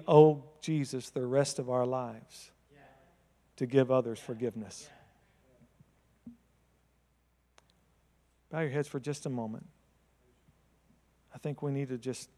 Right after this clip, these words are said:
act on this moment right here. If you're here tonight and you have been struggling, you've been struggling with an offense, you've been struggling with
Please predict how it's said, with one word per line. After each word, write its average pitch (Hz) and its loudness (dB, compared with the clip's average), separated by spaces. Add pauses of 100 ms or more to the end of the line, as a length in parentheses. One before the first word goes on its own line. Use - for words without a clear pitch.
(380)
act 135 -2
on 131 -4
this 131 -8
moment 135 -6
right 131 -4
here. 117 -8
If - -16
you're 131 -2
here 143 -2
tonight 127 -8 (1800)
and 120 -4
you 147 0
have 135 0
been 127 -2
struggling, 117 -2 (1500)
you've 131 -6
been 139 0
struggling 135 2
with 123 -2
an 123 -2
offense, 151 -6
you've 131 -6
been 120 -4
struggling 151 -2
with 117 -6